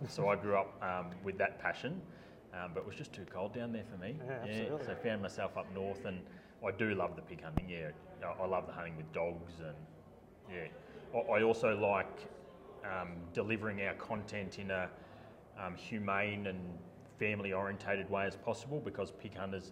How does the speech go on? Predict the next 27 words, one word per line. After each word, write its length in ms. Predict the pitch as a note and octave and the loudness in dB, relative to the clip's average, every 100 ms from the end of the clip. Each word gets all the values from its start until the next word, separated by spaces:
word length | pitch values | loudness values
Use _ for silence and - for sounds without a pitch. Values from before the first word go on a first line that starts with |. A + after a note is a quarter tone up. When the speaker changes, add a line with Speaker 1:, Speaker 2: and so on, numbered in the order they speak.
| - | -10
Speaker 2:
especially 400 | - G#2 - F2+ | -2 -2 0 0
doggers 380 | F#2+ G#2 A2+ - | 4 4 2 -2
at 120 | - | -4
time, 320 | G2 G#2 G#2 - | 0 0 0 -2
can 160 | G2+ | 0
Speaker 1:
Yeah, 120 | A#2+ A#2 | 0 0
they 80 | A#2 | 0
got, 60 | |
Speaker 2:
really 240 | G#2 G2+ F#2 | 2 2 0
come 220 | - G#2 | -2 0
Speaker 1:
can 80 | F#2+ | 0
Speaker 2:
under 120 | F#2 | 0
Speaker 1:
sometimes 200 | F2+ F2 | 0 0
Speaker 2:
a 40 | |
Speaker 1:
get 80 | B2+ | -2
a 20 | A#2+ | -2
bit 80 | |
of 80 | A#2+ | -4
a 100 | A2+ | -4
bad 180 | A#2+ A#2+ | -2 0
rap, 220 | B2 B2+ - | 2 0 0
I 40 | |
Speaker 2:
Yeah, 180 | G#2+ G#2+ | 4 8
Speaker 1:
guess, 160 | A#2 F#2+ | 8 8
yeah. 60 | G2 | 4
Speaker 2:
absolutely. 400 | G2+ G2 F#2 E2+ | 2 2 0 -2
So, 320 | - G2+ | 4 6